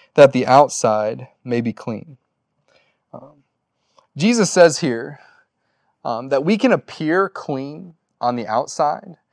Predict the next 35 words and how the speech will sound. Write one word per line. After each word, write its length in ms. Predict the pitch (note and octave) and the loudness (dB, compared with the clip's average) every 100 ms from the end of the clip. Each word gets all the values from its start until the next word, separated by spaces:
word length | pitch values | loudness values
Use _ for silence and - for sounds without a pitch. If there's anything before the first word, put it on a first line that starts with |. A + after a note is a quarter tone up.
| _ _ | _ _
while 120 | D3 | 0
being 200 | D3+ D3 | 2 2
absolutely 720 | C3+ D#3 F3 - D3+ D3 C3+ A#2+ | 2 2 2 0 -2 0 -2 -6
filthy 640 | - C#3 A#2+ - A#2 _ _ _ _ _ _ _ - | -2 0 0 -2 -16 _ _ _ _ _ _ _ 0
on 160 | C3+ | 2
the 140 | C3+ B2 | 2 -2
inside. 580 | B2+ - G#2+ - - - _ _ _ _ _ _ - | -4 -6 -10 -12 -20 -20 _ _ _ _ _ _ 4
And 100 | A3+ | 4
I 60 | |
think 140 | C#4+ D4 | 4 2
that's 160 | A#3 | 2
maybe 200 | F3 F3 | 2 0
something 360 | D3+ F3 F3 D3 | -2 -4 -4 -4
that 140 | A#2 | -4
Christians 840 | - C#3 - - C#3+ C#3+ C#3+ - - | -4 -4 -4 -8 -10 -10 -12 -14 -8
have 240 | C#3 A#2 | -6 -4
really 200 | B2+ C#3+ | -2 -4
perfected. 560 | - G#2+ - A#2+ - B2+ | -4 -8 -4 -4 -4 -6
That's 160 | A#2 G#2 | -8 -8
a 60 | |
skill 480 | - - A2 A2+ B2 | -14 -10 -6 -4 -4
that 100 | G#2 | -8
we 100 | A2 | -10
can 140 | G2+ | -12
really 200 | G#2+ A2+ | -8 -8
perfect. 640 | A2 G2 - G2+ - _ _ _ _ _ _ _ _ - | -8 -14 -12 -12 -12 _ _ _ _ _ _ _ _ 0
To 160 | D3 | 0
polish 500 | A#2 - C#3+ E3+ E3+ | 0 2 4 4 2
ourselves 440 | D#3+ - D3 C3+ C3+ | -2 0 0 2 0
up, 160 | B2 | 0
make 180 | B2 C3+ | -2 -4
ourselves 320 | C#3 - A#2+ | -4 -4 -4
look 240 | A#2 C#3+ C3+ | -4 -6 -4
really 240 | C#3+ E3 | -4 -4
good. 460 | B2 G#2 A2 C#3+ | -4 -6 -8 -12